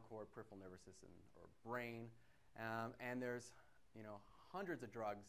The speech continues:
that are not, uh, opiates also, that are options for, for patients with chronic pain. Um, and then there's a big role for physical therapy, occupational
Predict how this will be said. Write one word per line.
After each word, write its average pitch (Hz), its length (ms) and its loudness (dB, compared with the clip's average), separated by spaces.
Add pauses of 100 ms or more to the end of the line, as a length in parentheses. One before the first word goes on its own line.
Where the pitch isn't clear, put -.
that 104 100 0
are 107 140 4
not, 117 320 2 (260)
uh, 95 380 -6
opiates - 480 -8
also, 92 400 -6 (140)
that 90 180 -4
are 92 240 -2
options 120 560 2
for, 92 240 -6
for 90 60 -10 (100)
patients 85 260 -10
with - 140 -18
chronic - 240 -12 (160)
pain. 50 160 -16 (4000)
Um, 147 480 4 (500)
and 143 80 -4
then 175 80 2
there's 170 140 4
a 147 80 4 (460)
big 180 160 2
role 151 180 8
for 135 140 -2
physical 123 360 -2
therapy, 135 440 6
occupational 113 760 0